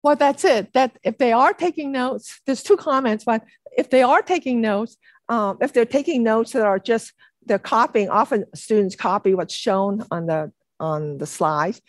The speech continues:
If they're just copying, then they're just being active. They're listening and taking notes. But if they take the notes in their own words, that then they're listening and, uh, being generative, so they're in the constructive mode. So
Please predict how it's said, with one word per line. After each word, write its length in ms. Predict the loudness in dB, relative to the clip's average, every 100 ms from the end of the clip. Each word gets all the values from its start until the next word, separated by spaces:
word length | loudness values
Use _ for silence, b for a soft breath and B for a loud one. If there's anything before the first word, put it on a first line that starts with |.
| b b
If 80 | -4
they're 100 | -2
just 220 | -4 -6
copying, 540 | -2 0 0 -4 -2
then 180 | -2 -2
they're 160 | -2 -4
just 220 | -4 -4
being 180 | -6 -2
active. 380 | -4 -4 -10 -16 _ _ _ _ _ -2
They're 120 | 2
listening 540 | 2 2 2 2 0
and 180 | -2 -2
taking 320 | -4 -4 -4
notes. 360 | -2 -4 -6 -16 _ b b b b
But 120 | 0 2
if 220 | 0 0
they 160 | 0
take 300 | 2 0 0
the 120 | 0 -4 -6 -12 -4
notes 280 | 0 0 0
in 100 | 2
their 120 | 2
own 260 | 2 0
words, 360 | 0 2 0 -2
that 180 | -4 -2
then 300 | -4 -4 -10 _
they're 140 | -2 0
listening 540 | 0 -2 -4 -2 -4
and, 360 | -4 -2 -2 -2 b b b b
uh, 120 | -8 -2
being 320 | 0 0 -2
generative, 540 | -2 0 -4 -4 -8
so 160 | -4 -4
they're 220 | -2 -4
in 120 | -6
the 80 | -8
constructive 520 | -8 -8 -8 -8 -10 -10
mode. 300 | -10 -10 -14 _ b b _
So 400 | 2 2 2 -2